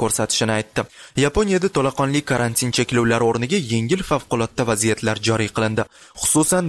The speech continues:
barlar va ovqatlanish joylaridan eshiklarini erta yopish va spirtli ichimliklarni sotmaslik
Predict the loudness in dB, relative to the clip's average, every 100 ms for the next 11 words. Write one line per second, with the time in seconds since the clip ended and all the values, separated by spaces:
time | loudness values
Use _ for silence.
0 | -2 0 2 2 2 2 2 0 -2 -2
1 | -2 -2 0 2 2 0 -2 -2 -2 -2
2 | 0 -2 0 0 0 0 0 0 0 0
3 | 0 0 0 0 -2 0 -2 0 0 0
4 | 2 0 0 0 0 -2 -2 -2 -2